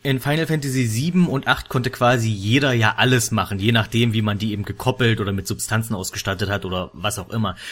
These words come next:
Hier gibt es wieder klar den Kämpfer Steiner, Zidane ist der Dieb und den Weißmagier, den Schwarzmagier, Rotmagier. Neu dazu kommt noch der Blaumagier, das wäre dann Quina. Und so kommt ein taktisches Element zurück mit einem Nachteil, nämlich wenn ich einen Charakter, wie meinetwegen Freya, nicht leiden kann,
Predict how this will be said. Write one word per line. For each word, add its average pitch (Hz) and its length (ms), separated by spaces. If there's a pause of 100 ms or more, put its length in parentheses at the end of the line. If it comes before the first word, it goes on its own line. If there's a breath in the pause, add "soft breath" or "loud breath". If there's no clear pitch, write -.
Hier 135 140
gibt 151 180
es 131 100
wieder 117 220
klar 113 400
den 95 320 (280 loud breath)
Kämpfer 139 380
Steiner, 135 840
Zidane 101 500
ist - 160
der 90 80
Dieb 135 480
und 87 180
den 78 220
Weißmagier, 104 580
den 90 60
Schwarzmagier, 101 560
Rotmagier. 110 680
Neu 104 120
dazu 104 200
kommt 110 160
noch 107 140
der 92 100
Blaumagier, 120 720
das 101 160
wäre 90 160
dann 85 160
Quina. 123 480 (420)
Und 123 100
so 202 80
kommt 175 200
ein 139 180
taktisches 151 580
Element 123 600
zurück 180 480
mit 123 320
einem 139 340
Nachteil, 135 460
nämlich 131 340
wenn 127 100
ich 131 200
einen 127 160
Charakter, 113 580
wie 107 80
meinetwegen 110 480
Freya, 131 380
nicht 110 200
leiden 143 300
kann, 104 320